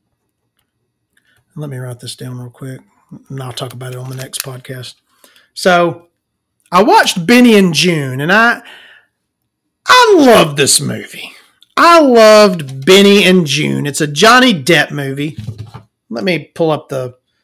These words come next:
let me pull up the info on this so I can give y'all more info so y'all can watch it. All right, where did it go? Okay, Benny and June. It was, uh, made in nineteen ninety-three.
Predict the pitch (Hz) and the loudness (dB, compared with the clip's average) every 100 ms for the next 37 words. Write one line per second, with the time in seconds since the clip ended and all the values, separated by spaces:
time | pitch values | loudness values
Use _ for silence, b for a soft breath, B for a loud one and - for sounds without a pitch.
0 | _ _ _ _ _ 339 175 - 185 170 | _ _ _ _ _ -10 -8 -2 0 0
1 | - 147 151 139 147 147 147 - 151 147 | -4 -8 -8 -6 -6 -6 -6 -4 -6 -6
2 | 147 143 143 143 139 135 139 - 160 - | -8 -6 -6 -6 -8 -8 -8 -8 -6 -6
3 | 508 - 131 120 - - _ _ _ _ | -8 -10 -14 -16 -18 -20 _ _ _ _
4 | _ _ _ _ _ _ _ _ _ _ | _ _ _ _ _ _ _ _ _ _
5 | _ _ _ _ _ _ _ _ _ _ | _ _ _ _ _ _ _ _ _ _
6 | _ _ _ _ _ _ _ _ _ _ | _ _ _ _ _ _ _ _ _ _
7 | _ 78 - - 170 175 98 190 92 - | _ -20 -20 -20 -20 -16 -14 -12 -14 -16
8 | 131 135 160 127 120 160 285 302 302 196 | -18 -18 -16 -16 -6 -2 2 2 2 2
9 | 202 196 185 190 196 170 156 156 151 160 | 2 2 2 0 -2 -4 -8 -10 -6 -4
10 | 156 160 190 220 185 180 202 - 226 220 | -4 0 0 0 0 -2 -4 -6 -4 0
11 | 202 202 202 165 156 160 | 0 0 -2 -2 -2 -4